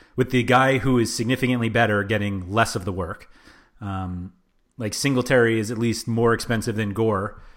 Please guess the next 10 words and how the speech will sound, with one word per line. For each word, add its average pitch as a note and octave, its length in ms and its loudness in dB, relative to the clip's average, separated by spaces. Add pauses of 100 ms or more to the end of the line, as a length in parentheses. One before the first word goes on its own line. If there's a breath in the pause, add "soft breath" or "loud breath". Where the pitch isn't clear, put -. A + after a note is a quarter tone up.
(200 soft breath)
but A2+ 280 0 (1120)
is A#2+ 120 -2
it A#2 80 0
enough A2 320 0
to, - 120 -12
for - 160 -6
you A2 160 0
to G#2+ 80 -2
like, G#2 360 -4
like, C#3 180 2